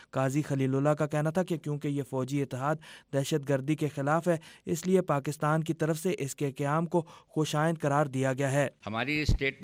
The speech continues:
Speaker 2: میں شروع میں ہی یہ کہا گیا ہے کہ پاکستان کی یہ پالیسی ہے کہ دہشت گردی کے خلاف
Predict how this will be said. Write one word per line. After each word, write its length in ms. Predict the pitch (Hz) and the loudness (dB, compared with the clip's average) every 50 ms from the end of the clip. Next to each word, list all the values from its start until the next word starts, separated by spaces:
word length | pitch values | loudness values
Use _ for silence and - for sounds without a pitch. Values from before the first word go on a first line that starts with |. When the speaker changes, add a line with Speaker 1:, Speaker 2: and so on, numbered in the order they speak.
| 147 143 127 - | -8 -8 -8 -8
Speaker 2:
میں 380 | - 120 127 131 135 139 135 - - - | -8 -6 -4 -2 -2 -2 -4 -6 -10 -14
شروع 300 | - - 131 147 165 175 | -10 -6 -4 -2 -2 -2
میں 120 | 165 151 | 0 0
ہی 180 | 143 135 120 117 | 0 0 0 -2
یہ 60 | 107 | -4
کہا 300 | 95 - 90 85 90 92 | -4 -4 -6 -6 -6 -6
گیا 260 | 87 92 95 92 90 | -6 -4 -4 -4 -4
ہے 220 | 90 104 117 120 | -4 -6 -8 -10
کہ 300 | 107 - - 113 110 107 | -12 -12 -10 -6 -6 -6
پاکستان 720 | - - - 92 92 90 107 101 - - 104 104 107 110 110 | -6 -6 -8 -10 -10 -8 -10 -10 -8 -8 -8 -6 -6 -8 -8
کی 220 | - - 107 104 | -10 -8 -8 -6
یہ 80 | 101 98 92 _ | -8 -8 -8 _
پالیسی 480 | - 82 82 95 90 - - 113 113 110 | -12 -10 -10 -10 -10 -10 -10 -10 -10 -10
ہے 340 | 104 107 110 113 117 123 123 _ _ _ - - _ | -10 -10 -10 -8 -10 -12 -14 _ _ _ -20 -20 _
کہ 140 | - 104 98 | -10 -10 -10
دہشت 600 | 90 85 82 92 90 90 - - - 113 101 92 90 | -8 -8 -8 -6 -6 -6 -4 -4 -4 -4 -4 -4 -4
گردی 300 | 98 95 95 95 101 98 | -4 -4 -4 -6 -8 -8
کے 160 | - 104 92 | -6 -8 -10
خلاف 520 | - - 87 85 85 90 101 110 120 123 | -10 -10 -10 -6 -4 -4 -2 -2 -4 -4